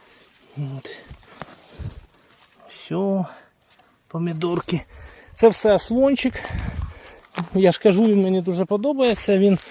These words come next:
і такий немаленький, тому що ми в тому році пробували солароси садити. Він... Ну, якийсь дрібніший був, набагато дрібніший, ніж асвон.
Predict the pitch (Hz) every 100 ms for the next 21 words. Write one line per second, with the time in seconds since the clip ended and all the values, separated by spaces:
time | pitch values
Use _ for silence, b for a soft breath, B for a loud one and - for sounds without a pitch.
0 | B B - 208 196 214 - 214 214 214
1 | 226 285 269 165 175 175 - 196 190 175
2 | 190 196 190 175 - 185 180 185 185 -
3 | 190 208 262 - 175 - 147 139 - 143
4 | 190 185 - _ B B B B B _
5 | 247 247 202 185 156 143 170 165 156 -
6 | 123 135 135 147 170 160 135 123 131 185
7 | 202 - 135 139 139 - - 139 156 185
8 | 202